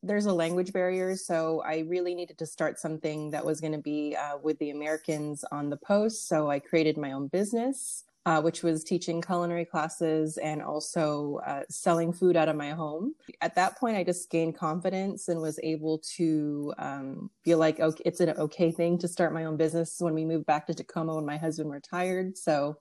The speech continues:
I did that. We started selling, uh, fresh and distinct Filipino food at the farmers markets here,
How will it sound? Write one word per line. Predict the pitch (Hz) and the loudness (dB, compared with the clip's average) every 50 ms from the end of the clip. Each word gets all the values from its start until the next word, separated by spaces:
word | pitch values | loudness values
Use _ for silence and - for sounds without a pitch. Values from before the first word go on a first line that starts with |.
| _ _ _ | _ _ _
I | - 170 | 4 4
did | 165 160 - 196 202 196 | 4 6 4 4 4 6
that. | 226 214 208 208 208 208 208 190 - - | 6 6 8 8 6 6 4 2 -2 -6
We | - 175 170 165 160 160 170 | -4 -2 0 0 0 -2 -4
started | - - - 175 165 165 170 170 | -8 -4 -2 0 0 0 0 -2
selling, | - - 180 175 175 170 165 165 165 165 165 160 - | 0 2 2 2 2 2 0 -2 -4 -4 -6 -8 -10
uh, | - - 160 156 156 | -10 -8 -8 -8 -8
fresh | 156 - - 175 190 - - | -10 -4 -2 -2 -2 -2 -2
and | 180 170 | -2 -4
distinct | 170 - - - 175 170 170 | -4 -4 -4 -4 -4 -4 -2
Filipino | - 175 170 165 170 - 196 185 180 180 | 0 0 0 0 0 -2 -2 0 0 -2
food | 180 - 190 180 180 180 180 180 180 185 - _ _ - | 0 2 4 6 8 8 6 6 4 0 -10 _ _ -4
at | 151 151 - - - | -4 -4 -4 -4 -6
the | 160 | -4
farmers | 156 196 190 190 202 214 220 208 | 0 2 2 2 2 0 0 0
markets | 214 196 208 202 220 202 - | -2 -2 -2 -2 -4 -6 -2
here, | - 220 202 196 196 196 190 190 196 202 208 202 | -2 0 0 0 0 -2 -2 -2 -4 -4 -6 -8